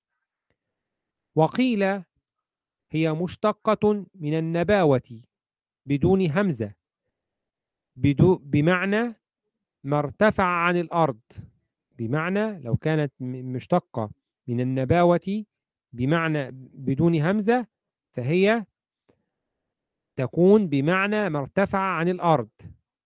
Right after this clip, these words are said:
وعلى ذلك فالنبوة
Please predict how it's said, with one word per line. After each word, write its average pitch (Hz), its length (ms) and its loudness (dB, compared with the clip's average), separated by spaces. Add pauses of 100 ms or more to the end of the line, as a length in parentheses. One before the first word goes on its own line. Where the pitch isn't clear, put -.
(260)
وعلى 185 260 2
ذلك 196 680 2 (1200)
فالنبوة 180 640 6